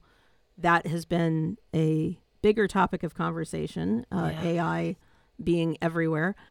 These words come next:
Speaker 1: We have already done a bonus episode on this, and so our listeners already know our, <laughs> our thoughts
Speaker 2: Stance.
Speaker 1: on all of this. Do you have anything that you want to say about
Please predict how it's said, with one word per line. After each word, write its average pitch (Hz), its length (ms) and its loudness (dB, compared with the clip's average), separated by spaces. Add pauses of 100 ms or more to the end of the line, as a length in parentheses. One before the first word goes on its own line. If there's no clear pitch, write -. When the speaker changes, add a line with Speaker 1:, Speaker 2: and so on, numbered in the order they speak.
Speaker 1:
We 254 140 2
have 302 100 2
already 294 260 2
done 196 300 2
a - 120 -4
bonus 170 380 0
episode 196 480 0
on 180 260 -4
this, 180 320 -4
and 165 440 -4
so 165 520 -4 (160)
our 180 160 0
listeners 175 460 -2
already 165 380 -2
know 165 260 -2
our, 170 160 2 (640)
<laughs> 330 600 -2
our 185 300 8
thoughts 185 360 4
Speaker 2:
Stance. 196 520 -6 (140)
Speaker 1:
on 175 320 0
all 175 280 -2
of 165 80 -6
this. 170 400 -2
Do 220 80 -4
you 233 100 4
have 233 220 6
anything 214 400 4
that 196 100 -2
you 196 100 -2
want 190 200 2
to 180 100 -2
say 185 320 2
about 196 400 4